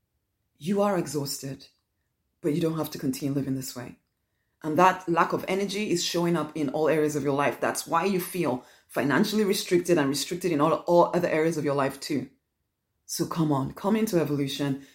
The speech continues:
It's time to almost get the whole foundation rejigged. It's time to be re-empowered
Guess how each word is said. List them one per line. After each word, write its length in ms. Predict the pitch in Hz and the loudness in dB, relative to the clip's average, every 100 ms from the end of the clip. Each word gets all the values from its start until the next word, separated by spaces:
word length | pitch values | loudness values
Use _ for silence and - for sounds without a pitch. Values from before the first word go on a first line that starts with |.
| - | -12
It's 180 | 175 | -8
time 220 | - 214 208 | 0 2 4
to 100 | 175 | 4
almost 200 | 165 170 | 2 2
get 160 | 156 | 2
the 120 | 156 | 2
whole 240 | 139 170 160 | 4 4 4
foundation 840 | - 143 151 151 151 139 131 - _ - | 2 0 2 0 2 0 0 -2 _ -4
rejigged. 720 | 196 185 - 170 131 - - - _ _ - | -2 0 4 4 4 -6 -14 -16 _ _ -10
It's 180 | 180 - | -8 -6
time 480 | 196 185 175 160 160 _ - | -2 2 4 2 -2 _ -6
to 220 | - 185 | 2 2
be 200 | 165 175 | 4 4
re-empowered 920 | 160 190 190 160 - 190 185 160 147 | 4 4 4 2 0 2 4 6 4